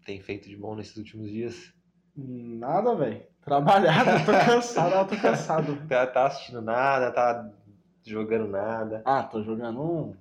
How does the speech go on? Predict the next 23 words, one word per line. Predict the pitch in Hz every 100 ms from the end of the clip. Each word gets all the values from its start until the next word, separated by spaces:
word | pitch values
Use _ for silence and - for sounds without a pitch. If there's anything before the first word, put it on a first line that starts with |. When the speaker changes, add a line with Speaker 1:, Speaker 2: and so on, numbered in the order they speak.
| _ 110
Speaker 2:
videogamezinho, | 104 104 110 120 143 160 175
né? | 185
Vou | 139
começar | - 123 135 - 135 151 165 170 170 165 - _ _
amanhã, | 226 277 247
feriadinho, | 247 226 220 208 254 175
vou | 165
colocar | 165 165
uma | 156
série, | 156 165 185
tô | 135
assistindo | - 135
desenho. | 147 143 151 175 170 - _ _ _ _
Speaker 1:
Desenho? | 110 104 110 131 131
Speaker 2:
Tô | 117
assistindo | 117 123
Speaker 1:
Tá | 143
assistindo | 185 190 185
Speaker 2:
desenho, | 143 151
Speaker 1:
desenho? | 175 170
Speaker 2:
tô |
assistindo | 175 190 170 175
desenho, | 165 175 175 165 156